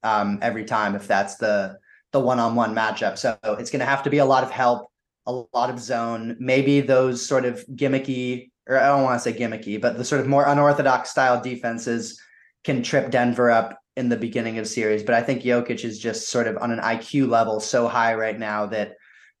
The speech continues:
he'll be able to dissect all that stuff. Um, I think M P J, it's possible he gets played off the floor, not just from sort of a mobility perspective, but from an I Q perspective. Um, you know, he,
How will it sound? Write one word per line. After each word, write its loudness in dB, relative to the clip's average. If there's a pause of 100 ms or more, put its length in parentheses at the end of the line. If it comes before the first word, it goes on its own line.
(140)
he'll 2
be 2
able 4
to -2
dissect -2 (460)
all 2
that -2
stuff. -4
Um, -2
I 0
think -4
M -4
P -4
J, 2 (380)
it's -10
possible 2
he 0
gets 0
played 0
off 2
the -8
floor, -2
not -4
just -2
from -4
sort -2
of -2
a 0
mobility 0
perspective, 0
but -2
from -2
an -2
I -4
Q -8
perspective. 0 (400)
Um, 2 (380)
you -4
know, 2
he, -2